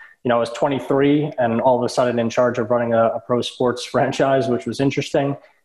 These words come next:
But the opportunity for me was that Pittsburgh at that time didn't have a youth program. They had youth soccer camps in the summertime when the pros played, but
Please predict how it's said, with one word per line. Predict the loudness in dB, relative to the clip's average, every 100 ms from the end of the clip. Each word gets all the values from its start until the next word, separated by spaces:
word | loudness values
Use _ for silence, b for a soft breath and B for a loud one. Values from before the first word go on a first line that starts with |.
| _
But | -4 0
the |
opportunity | 0 0 0 2 2
for | 2 2
me | 2
was | 2
that | 2 0 -4 -6
Pittsburgh | -6 -2 0 0
at |
that | 2 0 0
time | 0 0
didn't | 2 2 0
have | -2 0 0
a | -2
youth | 2 0 0 -4
program. | 0 0 0 -2 0
They |
had | 0 2
youth | 0 0
soccer | -2 -2 -2 -4
camps | 0 0 0 -4
in |
the | -4
summertime | -2 -2 0 0 0
when | -2
the | -4
pros | 0 0 0
played, | -2 0 0 -2
but | -4